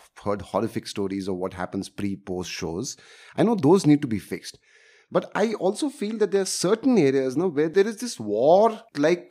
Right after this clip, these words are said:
mindset which is getting created, which I don't think is great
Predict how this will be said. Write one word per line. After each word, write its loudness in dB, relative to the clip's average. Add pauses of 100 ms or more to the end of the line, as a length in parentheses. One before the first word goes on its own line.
(100)
mindset 2
which -4
is -4
getting -2
created, -4 (500)
which 0
I -2 (220)
don't 4
think 4
is 0
great -12